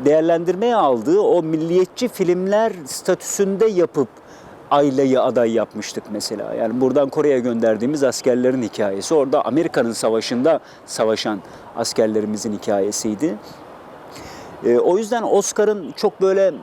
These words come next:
bağımsız, e, çok böyle özgün, özgür bir yarışma olduğunu söyleyemem. Avatar'la karısı aynı, e, James Cameron'la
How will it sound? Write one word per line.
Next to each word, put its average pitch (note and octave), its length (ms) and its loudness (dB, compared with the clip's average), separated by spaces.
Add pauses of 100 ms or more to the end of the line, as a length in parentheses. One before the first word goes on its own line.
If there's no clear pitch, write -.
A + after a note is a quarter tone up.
(180)
bağımsız, F3+ 680 0
e, C#3+ 280 2
çok - 300 -2
böyle E3+ 180 2
özgün, E3 600 0
özgür D#3+ 480 0 (160)
bir E3 80 0
yarışma E3 360 0
olduğunu C3+ 380 0
söyleyemem. F3+ 560 0 (380)
Avatar'la E3+ 720 2 (380)
karısı E3 480 2
aynı, F3 480 2 (380)
e, C3 280 4
James E3 320 0 (140)
Cameron'la C#3+ 480 0